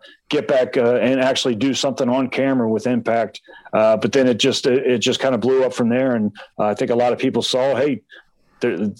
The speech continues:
these guys are on camera together. Let's do something." So it, it's helped out a lot with, uh, some other promotions, indie promotions, and,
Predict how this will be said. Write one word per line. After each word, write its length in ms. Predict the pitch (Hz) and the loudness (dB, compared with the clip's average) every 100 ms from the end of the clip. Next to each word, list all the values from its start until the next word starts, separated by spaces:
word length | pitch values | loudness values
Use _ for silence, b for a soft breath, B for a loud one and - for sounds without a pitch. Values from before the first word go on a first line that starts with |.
| - | -4
these 160 | 131 120 | -2 2
guys 240 | 147 127 | 2 4
are 100 | 135 | 4
on 140 | 131 120 | 2 2
camera 320 | 135 156 151 | 0 0 0
together. 300 | 107 110 107 | 2 2 2
Let's 240 | 107 117 | 0 -2
do 140 | - 139 | -2 -2
something." 380 | - 127 113 104 | -2 -2 -2 -2
So 200 | 135 117 | 0 -2
it, 120 | 123 | -2
it's 180 | 131 143 | -2 -2
helped 240 | 151 147 | -2 0
out 160 | 139 123 | 0 0
a 20 | |
lot 280 | 127 139 120 | 0 0 0
with, 200 | 113 131 | -2 0
uh, 240 | 117 113 - B - | 0 -2 -6 B -8
some 340 | - 123 120 - | 0 0 0 0
other 220 | 123 131 | 0 2
promotions, 560 | - 123 127 123 131 117 | 2 2 2 2 0 0
indie 200 | 127 131 | 0 0
promotions, 640 | 120 123 123 - 120 110 | 0 0 -2 -2 -2 0
and, 260 | 113 107 | 0 -2